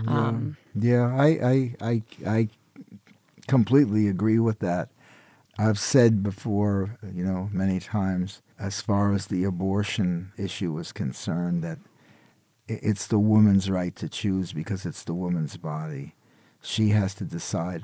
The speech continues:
Speaker 1: She has to decide what she wants to do with her life.
Speaker 2: Well,
Speaker 1: Her
Speaker 2: yeah, and I think, I
Speaker 1: Yeah.
Speaker 2: think, you know, I, it should even be careful because contraception i-, is, is,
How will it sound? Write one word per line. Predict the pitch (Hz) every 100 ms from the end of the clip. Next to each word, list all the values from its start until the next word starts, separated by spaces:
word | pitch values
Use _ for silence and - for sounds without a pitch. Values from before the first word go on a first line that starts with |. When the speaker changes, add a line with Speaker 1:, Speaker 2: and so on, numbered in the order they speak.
| 151
Speaker 1:
She | 104 101
has | 95 98
to | 80
decide | 85 78 - 80 87
what | 87
she | - 82
wants | 76 82 82 -
to |
do | - 92
with | 90 98
her | 87
life. | 95 113 120
Speaker 2:
Well, | -
Speaker 1:
Her | 113
Speaker 2:
yeah, | 110 320 277
and | 311
I | 330
think, | 330 415 -
I | 349
Speaker 1:
Yeah. | -
Speaker 2:
think, | 392 311 -
you | 294
know, | 269
I, | 254 262
it | 269 269 240
should | 311 294
even | 285 247
be | 233
careful | 269 302 - 220
because | 233 247
contraception | - 269 330 269 - - - 254 220 214 - -
i-, | - 208 -
is, | - - 240 202
is, | 233 190 -